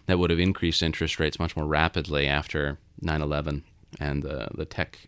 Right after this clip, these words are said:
uh, bubble implosion, he didn't. He felt like that he knew what was better than, uh, than monetary policy rules, and as a result, he started blowing bubbles,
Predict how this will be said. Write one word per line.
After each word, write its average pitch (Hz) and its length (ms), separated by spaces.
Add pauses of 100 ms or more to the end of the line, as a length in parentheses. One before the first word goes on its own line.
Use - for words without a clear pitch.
uh, 76 340
bubble 78 320
implosion, 76 560 (1300)
he 82 160
didn't. 90 280
He 76 80
felt 71 220
like 78 160
that 67 100
he 85 280 (400)
knew 104 640
what 92 220
was 85 180
better 78 500 (340)
than, 78 720
uh, 73 500
than 73 220
monetary 73 420
policy 82 460
rules, 101 540
and 76 160
as 78 140
a 76 80
result, 90 540
he 90 120
started 78 540 (340)
blowing 71 380
bubbles, 69 440